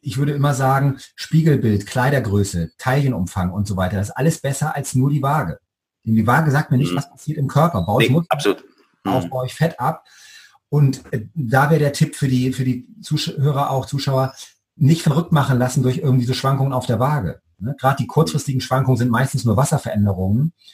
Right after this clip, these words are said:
Speaker 1: Und auch da darf ich aufpassen. Also Beispiel aus der Beratung. Eine Frau geht mal wieder ins Fitnessstudio.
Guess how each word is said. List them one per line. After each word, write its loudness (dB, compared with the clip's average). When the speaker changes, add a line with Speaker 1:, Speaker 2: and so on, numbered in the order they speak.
Speaker 1:
Und -2
auch -2
da 2
darf 0
ich -4
aufpassen. -4
Also 0
Beispiel 0
aus 0
der 2
Beratung. 2
Eine -2
Frau 0
geht -4
mal 2
wieder 0
ins -4
Fitnessstudio. 0